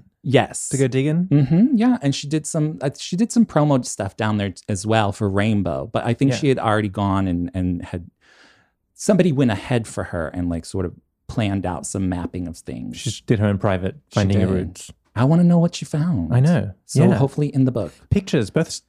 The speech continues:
Speaker 2: give us
Speaker 1: Girl,
Speaker 2: a whole
Speaker 1: yes!
Speaker 2: ancestry
Speaker 1: You,
Speaker 2: section.
Speaker 1: you know, she, I want a whole family picture
Speaker 2: Yeah,
Speaker 1: moment
Speaker 2: yeah.
Speaker 1: because you know she has all those pictures in the, her family room
Speaker 2: Mm.
Speaker 1: that are all framed and whatnot.
Speaker 2: Yeah.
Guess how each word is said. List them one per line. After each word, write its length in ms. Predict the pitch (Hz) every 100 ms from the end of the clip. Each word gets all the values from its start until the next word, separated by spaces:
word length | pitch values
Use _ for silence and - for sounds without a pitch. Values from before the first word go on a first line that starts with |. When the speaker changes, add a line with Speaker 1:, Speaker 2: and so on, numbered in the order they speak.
| -
Speaker 2:
give 120 | 214
us 60 | 233
Speaker 1:
Girl, 100 | 226
Speaker 2:
a 40 |
whole 140 | 208 196
Speaker 1:
yes! 360 | - - 196
Speaker 2:
ancestry 440 | 165 175 165 151 156
Speaker 1:
You, 40 |
Speaker 2:
section. 440 | - 180 240 123 165
Speaker 1:
you 140 | 214
know, 280 | 233 202 214
she, 220 | - -
I 140 | 151 196
want 180 | 240 247
a 60 |
whole 440 | - - 170 165 165
family 680 | - 160 156 160 156 156 160
picture 440 | 208 156 - 147
Speaker 2:
Yeah, 40 | 135
Speaker 1:
moment 440 | 117 110 98 165
Speaker 2:
yeah. 200 | 160 139
Speaker 1:
because 200 | 131 147
you 80 | 165
know 200 | 160 185
she 120 | 175
has 180 | 170 156
all 140 | 135 135
those 180 | 147 143
pictures 560 | 143 - 131 127 123 -
in 440 | 127 127 127 127 123
the, 140 | 113
her 180 | - 120
family 400 | - 117 123 135
room 340 | 165 185 220 220
Speaker 2:
Mm. 360 | 131 120 104 104 _ -
Speaker 1:
that 160 | 127
are 100 | 120
all 160 | 113 131
framed 360 | - 127 123
and 120 | 135 151
whatnot. 500 | 156 160 180 196 -
Speaker 2:
Yeah. 420 | 139 143 123 92